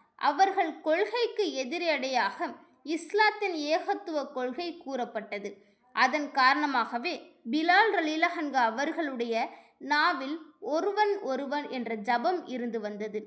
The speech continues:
இது அன்பின் தொடர்பால் ஏற்படும் வார்த்தையாகும். உலக வாழ்வில் பொய்யான அன்பு கொண்டவர்களை நாம் காணுகிறோம்.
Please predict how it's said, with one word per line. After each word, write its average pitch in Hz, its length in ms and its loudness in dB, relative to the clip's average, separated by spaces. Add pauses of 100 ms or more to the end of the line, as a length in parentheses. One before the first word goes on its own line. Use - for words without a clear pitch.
(300)
இது 302 220 -2
அன்பின் 392 680 4
தொடர்பால் 262 580 2
ஏற்படும் 269 580 -2
வார்த்தையாகும். 220 720 -2 (300)
உலக 415 480 2
வாழ்வில் 247 580 2 (120)
பொய்யான 392 560 2
அன்பு 285 460 0
கொண்டவர்களை 269 800 -2 (260)
நாம் 320 360 0
காணுகிறோம். 233 600 0